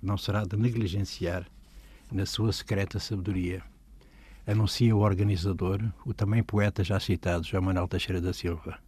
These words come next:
Diz ele: "A partir da contiguidade dos textos estarão subentendidos dípticos,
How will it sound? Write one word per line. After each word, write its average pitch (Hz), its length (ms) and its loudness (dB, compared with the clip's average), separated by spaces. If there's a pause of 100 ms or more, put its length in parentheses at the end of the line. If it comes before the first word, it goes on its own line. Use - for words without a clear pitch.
(120)
Diz 101 260 6
ele: 85 180 2 (1080)
"A - 60 -6
partir 113 340 6
da 117 120 4
contiguidade 110 600 6
dos 95 180 -8
textos - 580 0 (180)
estarão 107 360 2
subentendidos 107 880 4
dípticos, 120 760 0